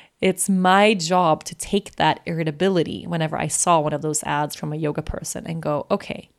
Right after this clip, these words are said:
you know, this triggers me. Hmm, interesting." I don't have to create drama around it. I don't have to gossip about it. I don't have to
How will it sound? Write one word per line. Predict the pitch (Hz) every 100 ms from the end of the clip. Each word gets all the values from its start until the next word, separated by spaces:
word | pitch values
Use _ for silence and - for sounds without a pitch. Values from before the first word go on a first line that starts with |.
| _ _ -
you | 165
know, | 160
this | 175 196
triggers | - - 156 156 151
me. | - 165 -
Hmm, | 294 240 170
interesting." | - 190 - - - - _ _ _ _ - -
I | 196
don't | 190
have | 196
to | 190 175 -
create | - - 160
drama | 156 151 156
around | - 156 156 156
it. | 156 156 - - - -
I | -
don't | 170
have | 175 175
to | - 180 170 160 - _ _ -
gossip | 156 151 160 - 180 175
about | 170 170 170
it. | 170 170 170
I | 170
don't | 170
have | 165 -
to | 190